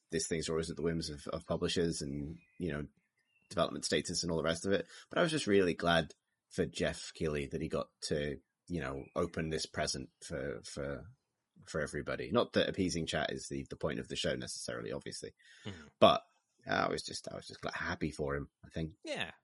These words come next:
Speaker 2: it was an exciting moment. I like, uh, I like big reveals, and, I mean, that's part of the reason I was a terrible journalist is <laughs> 'cause I, I really don't like, uh, leaks. Uh, I don't, it,
Speaker 1: Mm.
Speaker 2: I, I think there's a,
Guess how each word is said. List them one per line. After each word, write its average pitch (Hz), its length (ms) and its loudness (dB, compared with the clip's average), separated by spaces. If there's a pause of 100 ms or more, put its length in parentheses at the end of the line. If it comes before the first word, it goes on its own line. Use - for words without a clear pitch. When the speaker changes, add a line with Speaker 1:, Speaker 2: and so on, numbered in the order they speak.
(120)
Speaker 2:
it - 20 -8
was 285 140 -4
an 285 60 -6
exciting 247 360 -4
moment. 240 260 -2
I 175 60 -2
like, 285 380 -4
uh, 285 440 -8
I 262 200 -8
like 269 200 -6
big 156 180 -2
reveals, 104 440 2
and, 98 640 -4
I 143 80 -2
mean, 151 160 0
that's 139 260 -10 (1000)
part 196 180 2
of 165 40 2
the 139 60 2
reason 131 300 2
I 110 40 6
was 101 140 2
a - 40 -10
terrible 110 340 -2
journalist 113 480 -2
is - 80 2
<laughs> - 0 -
'cause - 420 6
I, 117 100 2 (960)
I 120 80 0 (120)
really 110 200 4
don't 120 260 6
like, 127 340 4 (200)
uh, 117 280 6 (320)
leaks. - 500 2
Uh, 98 340 4
I 95 60 0
don't, 113 200 -4 (300)
it, 101 140 6
Speaker 1:
Mm. 139 300 10
Speaker 2:
I, 98 220 -10
I - 20 0
think 143 200 -2
there's 117 240 4
a, 104 40 -6